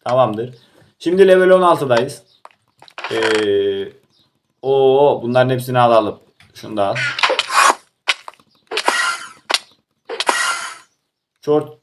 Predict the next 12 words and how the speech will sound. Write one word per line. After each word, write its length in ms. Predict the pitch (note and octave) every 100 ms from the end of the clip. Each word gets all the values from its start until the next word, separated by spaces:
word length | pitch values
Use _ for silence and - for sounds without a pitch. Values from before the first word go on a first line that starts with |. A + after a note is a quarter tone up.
| _
çok 300 | E3+ - -
sert 320 | - D#3 D3+
şekilde 460 | - C3+ C3+ C3 D#3
yere 320 | C#3 C3+ B2+
çarptı. 460 | B2 G2 - F2+ E2 - _ - - _ _ _
Ana, 360 | _ F#2 G#2 G#2+
yere 280 | G#2 A2+ A#2
çarpmadım 480 | B2 C3+ C#3 C#3+ B2
ki, 100 | A2+
ben 120 | A2+
havaya 320 | A#2 B2+ C3+
çarptım. 500 | C3 A#2+ - C3